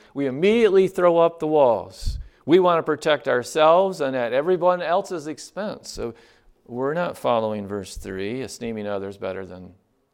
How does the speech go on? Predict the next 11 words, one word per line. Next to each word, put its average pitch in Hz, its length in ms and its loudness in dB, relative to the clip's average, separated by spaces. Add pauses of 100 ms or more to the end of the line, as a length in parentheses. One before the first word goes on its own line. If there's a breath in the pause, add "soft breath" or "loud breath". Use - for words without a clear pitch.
ourselves. 92 800 -18 (760)
All 143 220 4
we 143 160 -6
know 139 400 -4
is 113 180 -10
that 107 280 -8 (220)
we 127 160 -10
want 117 200 -6
to 104 40 -10
preserve 101 840 -10 (320)
ourselves. 82 960 -16